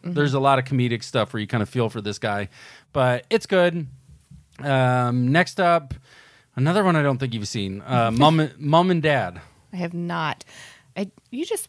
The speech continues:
Speaker 1: saw this recently, right?
Speaker 2: Now, I saw it a long time ago, but I think I rewatched it.
Speaker 1: Okay.
Speaker 2: I don't know
Speaker 1: Is this
Speaker 2: if
Speaker 1: the Nicolas Cage one?
Speaker 2: No, no, no, no. That's
Speaker 1: Oh.
Speaker 2: Mom and Dad.
Speaker 1: Oh, okay.
Speaker 2: This is Mom and Dad.
Speaker 1: Okay.
Speaker 2: This is a British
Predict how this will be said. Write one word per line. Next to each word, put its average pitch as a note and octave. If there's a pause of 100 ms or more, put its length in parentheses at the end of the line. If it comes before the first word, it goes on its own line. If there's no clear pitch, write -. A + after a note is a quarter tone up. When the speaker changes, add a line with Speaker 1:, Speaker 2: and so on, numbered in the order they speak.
(160)
Speaker 1:
saw F#3
this D#3
recently, F3
right? A#3+ (240)
Speaker 2:
Now, D3+
I D#3
saw G3+
it G#3
a F#3+
long F#3
time F3
ago, D#3+
but C3+
I B2+
think C#3
I C3+
rewatched B2+
it. A2
Speaker 1:
Okay. E3 (480)
Speaker 2:
I B2+
don't D#3+
know C3+
Speaker 1:
Is G#2+
this A2
Speaker 2:
if -
Speaker 1:
the F#4
Nicolas D4
Cage C4+
one? C4+ (140)
Speaker 2:
No, E3
no, E3
no, C#3+
no. G#2+
That's C#3+
Speaker 1:
Oh. C#3+
Speaker 2:
Mom C#3+
and A2+
Dad. G2
Speaker 1:
Oh, E3
okay. E3+
Speaker 2:
This D#3+
is C#3
Mom C3+
and G#2+
Dad. F#2+
Speaker 1:
Okay. F3 (160)
Speaker 2:
This C#3
is C#3
a B2
British A2+